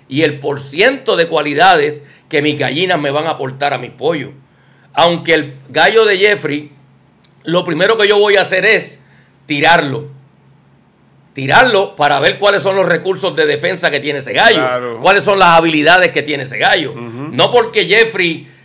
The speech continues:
Speaker 1: eh, sea afamado o, o, o me, o me envió un gallo que costó tantísimo dinero, yo me voy a cegar y no voy a mirar los factores importantes de esa ave. Esa ave yo tengo que medirla allí en la alfombra y ver cómo se desempeña.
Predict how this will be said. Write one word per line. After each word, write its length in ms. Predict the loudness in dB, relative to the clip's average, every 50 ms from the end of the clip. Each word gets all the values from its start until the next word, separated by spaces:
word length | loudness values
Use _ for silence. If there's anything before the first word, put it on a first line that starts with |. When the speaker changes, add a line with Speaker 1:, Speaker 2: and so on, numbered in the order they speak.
| _ _
Speaker 1:
eh, 260 | -2 2 2 2 2 2
sea 320 | 0 0 0 2 4 2
afamado 840 | 2 2 0 -2 0 0 2 2 2 2 4 2 2 2 0 -4 -8 -20 -20 _ _
o, 280 | -2 0 2 2 2 2 2 0
o, 60 | 0
o 320 | 0 0 0 0 0 0 0
me, 200 | 0 0 -2 0
o 140 | -2 -2 -2
me 100 | 0 -2
envió 380 | -2 -2 -2 -2 0 2 2 2
un 160 | 0 0 2
gallo 400 | 4 6 6 6 6 4 4 2
que 100 | 0 0
costó 380 | -2 -2 -4 -4 -4 -6 -2
tantísimo 600 | -2 -2 -2 -2 -4 -8 -10 -8 -8 -6 -4 -4 -4
dinero, 500 | -2 -2 0 0 0 0 -2 -6 -8 -12 -18 -20 _ _ _
yo 140 | -4 -2 0
me 100 | 0 2
voy 220 | 2 2 2 0
a 80 | 0 0
cegar 640 | 0 0 0 2 2 4 4 2 0 -2 -4 -8 -12 -18 -20 -20 _ _ _
y 140 | -2 0 0
no 160 | 0 0 0
voy 240 | 0 2 2 2 2
a 80 | 2 0
mirar 400 | 0 -2 -2 0 2 2 2 2
los 180 | 0 -2 -2 -2
factores 680 | -2 -4 -4 -4 -6 -4 -2 -2 0 0 -2 -4 -6 -8
importantes 840 | -8 -6 -6 -6 -6 -6 -4 -4 -4 -4 -2 -4 -4 -4 -4 -4 -4
de 140 | -2 -2 -4
esa 380 | -6 -6 -4 -4 -2 0 0 0
ave. 240 | -2 -2 -6 -10 -14 -18 _ _ _ _ _ _ _
Esa 360 | -8 -6 -4 -2 0 2 2
ave 160 | 2 2 2
yo 120 | 2 0 0
tengo 240 | 0 -2 -2 -2 0
que 100 | 0 -2
medirla 440 | 0 -2 -2 -2 -2 -2 0 -2
allí 160 | -2 0 0 -2
en 100 | -2 -2
la 60 | -2
alfombra 440 | -4 -4 -4 -4 -4 -4 -4 -4 -2
y 60 | 0
ver 240 | 0 0 -2 -2 -6
cómo 280 | -6 -4 -4 -4 -6
se 80 | -6 -6
desempeña. 680 | -8 -8 -10 -12 -12 -6 -4 -4 -4 -4 -8 -12 -16